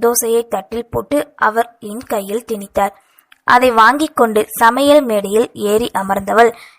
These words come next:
"என்னது, இன்னுமா அண்ணன் வரல? அப்படி என்ன வேலையா உன் பையனுக்கு? நானே கூப்பிடுறேன், பொறு," என்றவர் தன் கைபேசியை எடுக்க, "விடு வளரு, அவன் வருவான், எனக்கு ஃபோன் பண்ணி சாப்பிட்டேன்னு சொன்னான்,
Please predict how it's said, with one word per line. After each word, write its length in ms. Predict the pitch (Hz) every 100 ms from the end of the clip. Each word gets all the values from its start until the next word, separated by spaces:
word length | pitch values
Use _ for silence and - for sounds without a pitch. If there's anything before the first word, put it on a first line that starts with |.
| _
"என்னது, 400 | 277 302 339 370 415 440
இன்னுமா 360 | 320 349 370 349
அண்ணன் 320 | 339 339 339
வரல? 260 | 320 330 370 370 247 - _ _ _ _ -
அப்படி 320 | 240 254 339
என்ன 160 | 339 403
வேலையா 400 | 370 254 254 240
உன் 180 | 233 226
பையனுக்கு? 480 | 214 214 226 214 220 - _ -
நானே 280 | 233 226 240
கூப்பிடுறேன், 500 | 233 214 208 202 -
பொறு," 200 | 214 208 - _ _ _
என்றவர் 460 | 226 226 214 220 269
தன் 180 | 233 220
கைபேசியை 600 | 214 220 226 226 233 220
எடுக்க, 460 | 190 196 233 226 - _ _
"விடு 240 | 240 262 277
வளரு, 300 | 240 214 196 196
அவன் 240 | - 208 202
வருவான், 360 | 202 240 247
எனக்கு 300 | - 202 196
ஃபோன் 260 | 214 233 247
பண்ணி 200 | 226 233 -
சாப்பிட்டேன்னு 400 | 208 214 226 214
சொன்னான், 340 | 214 196 196